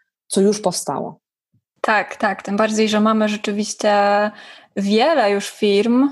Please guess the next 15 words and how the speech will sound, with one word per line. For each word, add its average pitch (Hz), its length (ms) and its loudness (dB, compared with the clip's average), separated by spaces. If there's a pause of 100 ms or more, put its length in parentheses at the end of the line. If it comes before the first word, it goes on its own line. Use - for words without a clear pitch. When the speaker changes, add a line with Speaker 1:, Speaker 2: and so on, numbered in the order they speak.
(100)
Speaker 2:
naturalnych 196 880 -2
i 202 160 -2
wiele 214 400 2
kosmetyków 214 680 -2
naturalnych, 196 800 0 (280)
dlatego 220 260 0
fajnie 226 380 2
szukać 220 440 -2
takiej 202 720 -2 (800)
innowacyjności, 220 1500 0
tak 226 180 -2
jak 214 180 -4
mówisz, 196 300 -4
jakiegoś 196 380 -6
zaskoczenia. 220 1000 -2